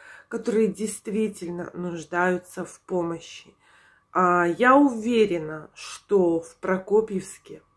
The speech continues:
полно таких людей, полно таких семей, но, возможно, не хотят они сниматься в видеороликах,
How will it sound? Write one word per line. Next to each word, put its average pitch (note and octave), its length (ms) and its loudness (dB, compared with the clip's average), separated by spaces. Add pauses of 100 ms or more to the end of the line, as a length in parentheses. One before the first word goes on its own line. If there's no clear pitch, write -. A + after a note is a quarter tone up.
(140)
полно F#3+ 400 2
таких F3 480 -10
людей, E3 580 -8 (500)
полно A#3 420 6
таких G3 460 -4
семей, G#3+ 680 -2 (360)
но, G#3 760 4
возможно, G3+ 1080 -2 (140)
не G3 180 -4
хотят A3 680 -4
они G3 640 0
сниматься F3+ 1040 -2
в E3 60 -14
видеороликах, D#3+ 1160 -6